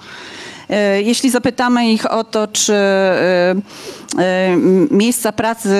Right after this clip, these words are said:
w, w sytuacji kryzysu przede wszystkim powinny być, e, e, oferowane Duńczykom etnicznym,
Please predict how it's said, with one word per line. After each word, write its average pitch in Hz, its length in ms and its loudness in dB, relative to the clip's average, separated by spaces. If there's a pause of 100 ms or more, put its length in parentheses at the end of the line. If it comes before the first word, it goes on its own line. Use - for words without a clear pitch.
(160)
w, 190 200 -6 (720)
w 180 60 0
sytuacji 220 440 -2
kryzysu 208 400 0
przede 214 300 -2
wszystkim 196 440 0
powinny 208 540 2
być, 185 600 0
e, 151 60 2 (680)
e, - 60 0
oferowane 202 560 0
Duńczykom 180 840 0
etnicznym, 202 720 2